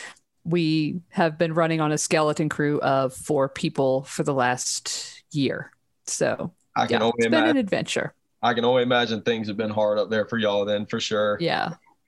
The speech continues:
Speaker 2: Do you think that y'all are gonna continue to implement these practices after covid ends?
Speaker 1: Certain things will stay the same. Um,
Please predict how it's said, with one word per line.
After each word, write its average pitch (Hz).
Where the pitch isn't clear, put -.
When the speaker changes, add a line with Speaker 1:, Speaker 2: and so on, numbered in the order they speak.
Speaker 2:
Do 131
you 185
think 226
that 170
y'all 156
are 165
gonna 151
continue 147
to 127
implement 135
these 123
practices 123
after 113
covid 113
ends? 107
Speaker 1:
Certain 294
things 208
will 165
stay 151
the 135
same. -
Um, 160